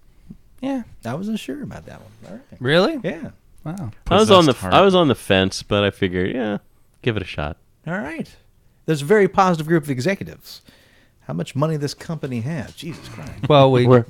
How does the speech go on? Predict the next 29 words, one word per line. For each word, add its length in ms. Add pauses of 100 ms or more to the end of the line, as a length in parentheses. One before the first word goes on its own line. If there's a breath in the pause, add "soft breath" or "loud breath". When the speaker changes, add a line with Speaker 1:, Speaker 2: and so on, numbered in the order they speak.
Speaker 3:
we're 120
just 360
sticking 320
everyth-, 280
Speaker 1:
Yeah. 140
Speaker 3:
throwing 320
everything 300
against 240
the 40
wall, 180
seeing 200
what 140
sticks. 420
Speaker 1:
Well, 160
we're, 220
we're 160
shareholders 680
with 160
Bain 280
Capital. 560
Speaker 2:
Oh, 380
Speaker 1:
We 40
Speaker 2:
okay. 160
Speaker 1:
got 120
some 160
Speaker 3:
Yes. 40
Speaker 1:
money 240
to 80
burn. 320